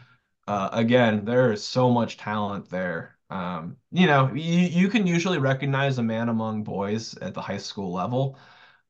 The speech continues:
Um, and just the way the ball sounded off his bat, you just said, "That's a college baseball player." Like, that kid, he's already a college baseball player. I feel bad for everybody, uh, that has to face him the rest of this year. And then he hit four sixty, whatever. So,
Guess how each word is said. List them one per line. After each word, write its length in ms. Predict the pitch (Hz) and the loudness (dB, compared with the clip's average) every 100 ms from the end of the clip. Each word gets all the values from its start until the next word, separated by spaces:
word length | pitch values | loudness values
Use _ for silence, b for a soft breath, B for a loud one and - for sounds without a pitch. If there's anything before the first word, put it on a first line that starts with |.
| - | -4
Um, 560 | 107 98 92 87 82 - | -2 0 -2 -4 -8 -2
and 180 | 113 | 0
just 280 | 107 120 - | 0 -2 0
the 80 | 135 | 2
way 300 | 123 110 113 | 4 4 2
the 120 | 113 | 0
ball 340 | 107 - 101 110 | -4 -4 -4 -2
sounded 360 | - 98 101 | -4 -4 -4
off 220 | 80 90 | -4 -4
his 200 | - 78 | -6 -10
bat, 500 | - - 82 82 - _ _ _ _ _ | -8 -8 -6 -6 -8 _ _ _ _ _
you 160 | - 107 | -6 -4
just 260 | 107 104 - | -4 -4 -2
said, 200 | 104 95 | -2 0
"That's 240 | 104 - | -2 -2
a 60 | - | -6
college 420 | 98 78 71 - | -4 -4 -6 -10
baseball 380 | 60 - 50 52 | -12 -8 -10 -8
player." 420 | - 58 55 - - | -8 -8 -10 -12 -10
Like, 140 | 110 | -4
that 200 | 117 95 | -2 -4
kid, 320 | - 92 90 - _ _ _ _ _ _ | -4 -6 -6 -12 _ _ _ _ _ _
he's 180 | 156 147 | 4 6
already 380 | 147 127 113 104 | 6 6 4 0
a 40 | |
college 280 | - 92 95 | -6 -8 -8
baseball 320 | - - 85 - | -10 -8 -10 -8
player. 140 | 90 | -6
I 120 | 80 110 | -4 -2
feel 240 | - 110 | -2 -2
bad 300 | 101 87 92 | -2 -4 -6
for 100 | 90 | -8
everybody, 640 | 78 - 85 78 80 80 _ _ _ _ | -10 -10 -12 -10 -10 -14 _ _ _ _
uh, 340 | 87 78 69 67 | -10 -8 -8 -8
that 100 | 110 | -6
has 240 | 101 90 | -4 -6
to 80 | - | -8
face 280 | - 85 - | -8 -8 -8
him 80 | 80 | -10
the 80 | |
rest 220 | 80 69 - | -10 -10 -10
of 80 | |
this 140 | 71 - | -10 -8
year. 260 | 78 127 b b _ _ | -6 -8 b b _ _
And 120 | 131 | 2
then 120 | 160 175 | 4 6
he 40 | |
hit 140 | 185 | 6
four 160 | 185 180 | 6 6
sixty, 340 | 180 180 - | 6 2 2
whatever. 460 | 190 196 220 135 107 | 2 6 6 4 0
So, 400 | - 139 123 123 | 0 2 4 0